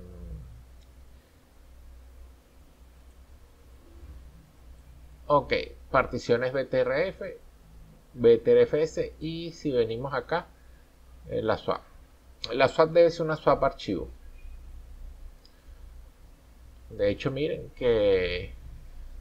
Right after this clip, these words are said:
hizo una swap de seis punto setenta y dos gigas,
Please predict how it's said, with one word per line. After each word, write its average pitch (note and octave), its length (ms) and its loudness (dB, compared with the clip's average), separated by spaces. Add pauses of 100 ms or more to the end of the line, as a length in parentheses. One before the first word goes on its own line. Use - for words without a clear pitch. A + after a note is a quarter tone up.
(3000)
hizo C3 300 -4
una C#3 160 0
swap E3 500 0
de D#3+ 320 2 (1500)
seis - 400 2
punto - 380 -4
setenta A2+ 480 -2
y G#2 60 -2
dos A2 180 2
gigas, G2+ 360 -4